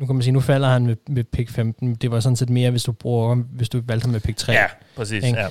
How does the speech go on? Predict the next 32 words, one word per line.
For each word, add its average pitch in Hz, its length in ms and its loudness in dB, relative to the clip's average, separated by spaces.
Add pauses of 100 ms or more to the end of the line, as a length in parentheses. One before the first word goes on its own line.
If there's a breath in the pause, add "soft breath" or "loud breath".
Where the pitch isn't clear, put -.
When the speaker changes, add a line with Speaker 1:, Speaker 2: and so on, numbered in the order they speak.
Speaker 1:
Altså, 117 160 2
det 117 120 2
var 113 60 2
det, 123 120 4
der 127 60 4
var 127 120 4
interessant, 117 460 0
det 117 100 0
var, 113 200 0
at, 113 180 -4
at 107 80 -4 (200)
hvis 117 120 -4
du 127 100 0
har 107 80 2
brugt - 240 -2
så 139 60 0
højt 123 280 2
et 113 120 -4
draftvalg 110 380 -2
og 104 60 -2
investeret 107 320 -2
Speaker 2:
Ja. 117 40 0
Speaker 1:
så 113 80 -2
meget 113 220 2
i - 20 2
din 110 100 2
fremtid, 113 420 -2 (240)
så - 200 -6
er 107 160 0
det 107 120 -2
high 101 240 -4
risk. 98 300 -6